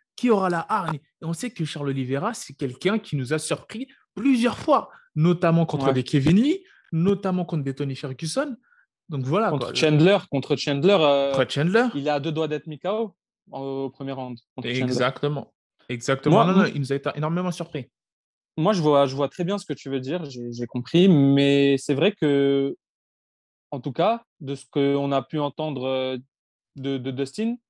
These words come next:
Speaker 2: lui dit le contraire.
Speaker 1: C'est ça.
Speaker 2: C'est ça. C'est, c'est, c'est que Dustin, lui, te, va te dire que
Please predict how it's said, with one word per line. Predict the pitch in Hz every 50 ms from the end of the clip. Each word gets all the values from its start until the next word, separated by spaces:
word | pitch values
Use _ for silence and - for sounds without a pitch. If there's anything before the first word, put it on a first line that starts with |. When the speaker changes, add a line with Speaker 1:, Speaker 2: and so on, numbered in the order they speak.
| _ _
Speaker 2:
lui | 147 165 196
dit | 160 170
le | 160 -
contraire. | - 175 170 - 185 147 - _ _ _ _ _ _ _ _ _ _
Speaker 1:
C'est | _ - 143
ça. | 135 - 143 - - - _ _ _ _ _ _ _
Speaker 2:
C'est | _ - 151
ça. | 143 - 147 123 117 - _
C'est, | _ - - 139 131 131
c'est, | 127 - - 143 135 135 127
c'est | - - 139
que | - 151
Dustin, | 135 127 139 139 - - 196 208
lui, | 185 170 165 180 202 202 180
te, | - -
va | 147 139 135 131 139 135
te | - 147
dire | 135 135 180 180 -
que | _ - 143 139 139 139 139 143